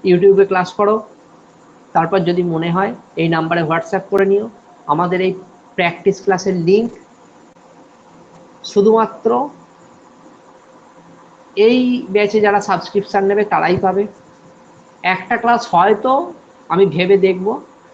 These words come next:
যদি আমার মনে হয়, তো প্রথম ক্লাসটা হয়তো তোমাদের জন্য আমি ফ্রি দিতে পারি, otherwise ফ্রি দেওয়ার কোনো প্রশ্ন নেই, কারণ পিডিএফ তৈরি করতে অনেক খাটাখাটনি করতে হয়, ফ্রি দেওয়ার কোনো গল্প নেই।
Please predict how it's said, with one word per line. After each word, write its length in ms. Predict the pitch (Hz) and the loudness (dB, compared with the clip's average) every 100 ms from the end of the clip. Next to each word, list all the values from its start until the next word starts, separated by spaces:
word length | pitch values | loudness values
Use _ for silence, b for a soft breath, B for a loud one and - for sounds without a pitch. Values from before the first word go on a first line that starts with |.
| - - 151 | -20 -14 -2
যদি 200 | 175 185 208 202 | 0 2 2 2
আমার 200 | 202 196 | 0 -2
মনে 260 | 175 180 165 | -4 -6 -4
হয়, 280 | 160 208 302 - - - - - | -2 -4 -6 -18 -20 -20 -20 -6
তো 80 | 180 175 - - | -4 -4 -6 -4
প্রথম 260 | 190 220 220 | -2 -2 -2
ক্লাসটা 340 | 220 208 - 202 | -2 -2 -4 -2
হয়তো 320 | 160 185 220 | 0 0 -2
তোমাদের 340 | 208 180 175 170 | -4 -4 -4 -6
জন্য 160 | 190 202 | -6 -4
আমি 160 | 190 208 - | -4 -4 -4
ফ্রি 140 | 190 202 170 | -4 -2 -6
দিতে 200 | 160 208 208 | -2 -2 0
পারি, 200 | 170 131 165 - - _ - - - - - | -2 -2 -8 -16 -20 _ -20 -20 -20 -10 -4
otherwise 520 | 143 170 180 202 208 - - - _ - _ _ | 0 2 2 2 0 -8 -20 -20 _ -20 _ _
ফ্রি 100 | 170 165 | 0 2
দেওয়ার 200 | 175 175 | 0 -2
কোনো 160 | 180 175 | -6 -6
প্রশ্ন 240 | 170 165 196 196 | -6 -4 -2 0
নেই, 140 | 226 | -2
কারণ 280 | 175 156 160 160 - - | -2 -2 -4 -8 -16 -6
পিডিএফ 320 | 180 170 196 196 | -4 0 0 0
তৈরি 200 | 185 180 | -2 -2
করতে 180 | 190 185 | -4 -4
অনেক 260 | 165 160 202 - | -4 -2 -4 -4
খাটাখাটনি 460 | 185 190 196 202 196 | -6 -2 -2 0 0
করতে 260 | 196 208 | -2 0
হয়, 200 | 190 220 - - _ _ - - | -2 -2 -4 -18 _ _ -20 -8
ফ্রি 120 | 190 190 | -2 2
দেওয়ার 180 | 196 196 | 4 2
কোনো 200 | 190 185 196 | 0 -2 0
গল্প 300 | 185 185 190 | 0 0 0
নেই। 100 | 196 | -4